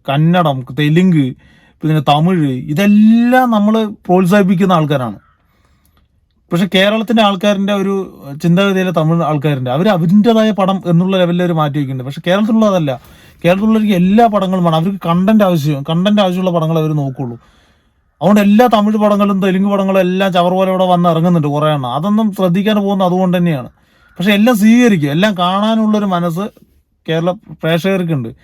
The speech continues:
ഇപ്പൊ ആൾക്കാർക്ക് മൊത്തം ഒരു വലിയ രീതിയിലുള്ള ഒരു പടം, അല്ലെങ്കിൽ ഇങ്ങനെ ഒരു ത്രില്ലർ, സൈക്കോ, ഏഹ്, സൈക്കോ ത്രില്ലർ അങ്ങനെയുള്ള പടങ്ങളിലൂടെ ആൾക്കാർക്ക് കുറച്ചും കൂടി താല്പര്യം. കാരണം വേറൊന്നുമല്ല, എല്ലാ ജോണറിൽ പെട്ട പടങ്ങളും എല്ലാ രീതിയിലും ആൾക്കാർ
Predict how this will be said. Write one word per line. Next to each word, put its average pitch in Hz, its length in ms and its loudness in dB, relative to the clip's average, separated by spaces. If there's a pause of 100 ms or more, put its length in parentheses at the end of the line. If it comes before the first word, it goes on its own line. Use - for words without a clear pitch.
(420)
ഇപ്പൊ 208 100 2
ആൾക്കാർക്ക് 208 420 0
മൊത്തം 196 280 0
ഒരു 196 60 2
വലിയ 175 320 4
രീതിയിലുള്ള 180 640 0
ഒരു 170 180 0
പടം, 160 300 -2
അല്ലെങ്കിൽ 147 400 -8
ഇങ്ങനെ 170 240 0
ഒരു 165 80 -2
ത്രില്ലർ, 160 500 0
സൈക്കോ, 151 400 -6
ഏഹ്, 147 460 -4 (280)
സൈക്കോ 156 300 -2
ത്രില്ലർ 165 400 0
അങ്ങനെയുള്ള 175 380 0
പടങ്ങളിലൂടെ 165 640 0
ആൾക്കാർക്ക് 147 440 -2
കുറച്ചും 151 300 -4
കൂടി 151 280 -4 (400)
താല്പര്യം. 143 340 0
കാരണം 165 260 0
വേറൊന്നുമല്ല, 165 540 0 (800)
എല്ലാ 160 360 0
ജോണറിൽ 160 420 -2
പെട്ട 147 180 -6
പടങ്ങളും 135 500 -4
എല്ലാ 139 260 0
രീതിയിലും 135 420 -4
ആൾക്കാർ 127 300 -6